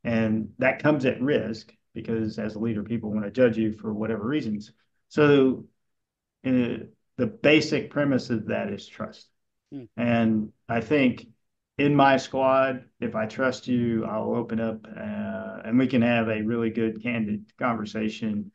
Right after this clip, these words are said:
Speaker 1: about my strengths and my weaknesses. And that makes us better as a squad. It makes us better as human beings.
Speaker 2: Hmm.
Speaker 1: Um, and I think that's, uh, the only other aspect that I'd add to it. There comes with a lot of trust. Uh, when you have a great squad, you trust each other, good and bad.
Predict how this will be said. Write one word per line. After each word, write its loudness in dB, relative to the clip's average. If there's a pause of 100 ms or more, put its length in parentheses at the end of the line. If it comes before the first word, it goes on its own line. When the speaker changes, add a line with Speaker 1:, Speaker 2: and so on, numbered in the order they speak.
(240)
Speaker 1:
about 0
my 0
strengths -6
and -2
my -2
weaknesses. -8
And 0
that -2
makes -4
us -12 (160)
better 0
as -8
a -8
squad. -4
It -6
makes -4
us -6
better 2
as -4
human 4
beings. 0 (260)
Speaker 2:
Hmm. -10
Speaker 1:
Um, -6 (680)
and 2
I 6
think 2
that's, 2
uh, 2
the 4
only 6
other 4
aspect 0
that -2
I'd -6
add -2
to -8
it. -14
There -2
comes 0
with -2
a -2
lot 0
of -14
trust. -4
Uh, -8 (200)
when 4
you 6
have 2
a 0
great 2
squad, -2
you -6
trust -4
each -10
other, -6
good 2
and 0
bad. -4